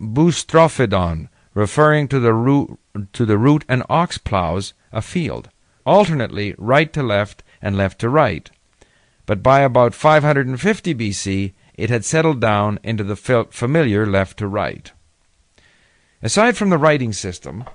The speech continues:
another early obstacle I found in Japanese was the similarity of the sounds. This is a common reaction when starting a new language,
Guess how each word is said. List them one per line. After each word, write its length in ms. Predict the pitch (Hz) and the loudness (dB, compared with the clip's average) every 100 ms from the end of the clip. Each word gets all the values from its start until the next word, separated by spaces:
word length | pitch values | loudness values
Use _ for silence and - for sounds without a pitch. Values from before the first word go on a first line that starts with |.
| - - | -20 -14
another 420 | 101 156 180 - _ - | -6 -4 -4 -6 _ -4
early 260 | 165 170 143 | 0 2 2
obstacle 500 | 127 110 98 107 101 | 0 -2 -12 -6 -4
I 100 | 92 | -4
found 380 | - 98 98 - | -4 -6 -6 -6
in 160 | 98 | -6
Japanese 680 | 95 95 90 87 87 107 110 | -4 -4 -4 -6 -6 -8 -8
was 160 | 113 107 | -10 -8
the 100 | 113 | -8
similarity 600 | - 170 143 123 123 123 | -4 -2 0 0 0 -2
of 120 | 113 | -4
the 60 | |
sounds. 580 | 113 - 139 98 65 - _ _ _ _ _ _ _ _ _ | -4 0 0 -2 -6 -12 _ _ _ _ _ _ _ _ _
This 160 | - 160 | -4 -2
is 140 | 175 | -2
a 40 | - | -4
common 440 | - 185 185 170 | 2 4 6 4
reaction 520 | 156 151 156 - 107 | 4 4 2 0 -2
when 120 | 110 | -2
starting 360 | 107 127 127 110 | 0 2 2 2
a 40 | |
new 180 | 104 113 | 0 0
language, 480 | 107 101 82 57 | 0 -2 -4 -10